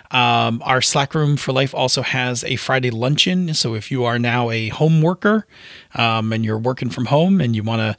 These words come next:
uh, like, pop in and hang out with us, we got, like, a Zoom going on Fridays where, uh,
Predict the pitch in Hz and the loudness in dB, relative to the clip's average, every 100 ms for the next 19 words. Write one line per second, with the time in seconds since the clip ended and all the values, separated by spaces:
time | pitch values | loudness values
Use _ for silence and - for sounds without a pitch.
0 | - - - 113 104 101 107 - - 131 | -10 -20 -6 -2 -2 -2 -6 -6 -4 -2
1 | - 131 131 117 - 127 113 135 151 190 | 0 0 0 0 0 0 0 0 0 0
2 | - 113 104 107 117 107 120 123 131 131 | -2 -2 -2 -2 -2 0 2 4 2 2
3 | 131 139 117 107 - 120 135 170 185 - | 2 2 0 -2 -2 -2 0 0 -2 -4
4 | 113 110 104 107 104 | -4 -2 -2 -2 -2